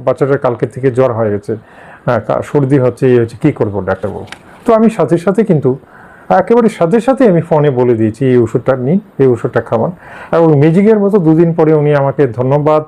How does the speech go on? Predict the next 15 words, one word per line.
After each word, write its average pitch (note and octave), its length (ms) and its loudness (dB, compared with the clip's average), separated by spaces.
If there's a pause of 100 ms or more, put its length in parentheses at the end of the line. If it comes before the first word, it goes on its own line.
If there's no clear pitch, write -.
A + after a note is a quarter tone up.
প্রণাম C#3+ 400 0
জানিয়ে C#3+ 260 0
বলছেন, B2+ 440 -2 (200)
"স্যার, C#3+ 300 0 (880)
আপনি - 260 -2
সত্যি D3 600 2
ভগবান, B2 420 2 (360)
মানে A#2+ 340 2
আপনার B2+ 260 0
এই B2+ 140 2
পরামর্শ C3 440 0
পেয়ে C3+ 220 2
বাচ্চাটা A#2 340 -2
সুস্থ - 340 -8
হয়েছে, F2+ 320 -10